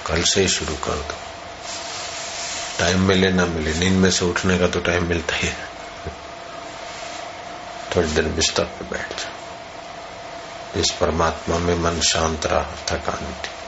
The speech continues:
वो परमात्मा मेरे आत्मा है। ओ, ओ,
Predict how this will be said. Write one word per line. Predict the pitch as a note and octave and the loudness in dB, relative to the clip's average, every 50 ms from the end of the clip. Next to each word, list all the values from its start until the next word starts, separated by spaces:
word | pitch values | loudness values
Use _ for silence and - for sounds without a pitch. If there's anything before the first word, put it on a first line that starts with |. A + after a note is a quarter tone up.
| - - - - - - - - - - - - - - - - - - - F2+ | -12 -12 -12 -12 -12 -12 -12 -12 -12 -12 -12 -12 -12 -12 -12 -12 -12 -10 -6 -4
वो | D#2+ D2+ - | -2 2 2
परमात्मा | E2 D#2 D#2 E2 E2 D#2 D2 - - - D2+ | 4 4 4 4 4 4 2 0 -2 -2 -2
मेरे | D2 C#2+ C#2 - - - | 0 0 -2 -2 -2 -2
आत्मा | - C#2+ C#2 - - - - - - | -2 -2 -2 -4 -4 -10 -8 -6 -6
है। | - - - - C#2+ C#2 C2 | -6 -4 -4 -2 0 2 2
ओ, | - - - - - - - - - | 2 0 -4 -8 -12 -12 -12 -8 -6
ओ, | - - | -6 -6